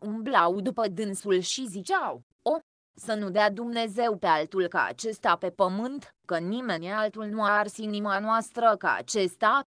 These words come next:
care nevrând să slujească la locul stăpânului său, s-a făcut nebun pe sine și îl batjocorește toată lumea.”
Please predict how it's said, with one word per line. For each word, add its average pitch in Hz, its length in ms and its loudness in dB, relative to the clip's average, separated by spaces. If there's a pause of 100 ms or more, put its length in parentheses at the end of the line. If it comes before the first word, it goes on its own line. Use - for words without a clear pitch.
(140)
care 202 260 0
nevrând 190 480 -2
să 220 180 -8
slujească 226 760 2
la 196 160 8
locul 175 400 0
stăpânului 233 760 -8
său, 156 320 -2 (140)
s-a 185 220 2
făcut 220 480 -6
nebun 202 480 -2
pe 240 120 -6
sine 247 360 -10
și 240 180 -10
îl 247 80 -8
batjocorește 208 1080 -4
toată 254 360 -2
lumea.” 185 420 -4